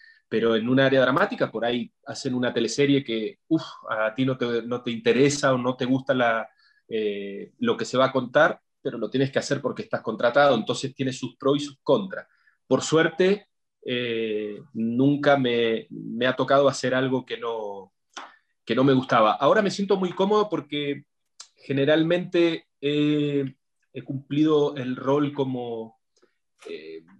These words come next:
el, el galán de la teleserie, el bueno, el... entonces meterme en esta, por ejemplo, en Demente, o lo que pasó en Preciosas, o, o,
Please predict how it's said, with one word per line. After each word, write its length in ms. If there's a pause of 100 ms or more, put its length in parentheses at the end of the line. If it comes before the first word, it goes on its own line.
el, 240
el 180
galán 360
de 80
la 100
teleserie, 880
el 140
bueno, 720
el... 360 (380)
entonces 480
meterme 480
en 100
esta, 520
por 120
ejemplo, 340
en 60
Demente, 840
o 120
lo 140
que 80
pasó 240
en 80
Preciosas, 840 (480)
o, 200
o, 800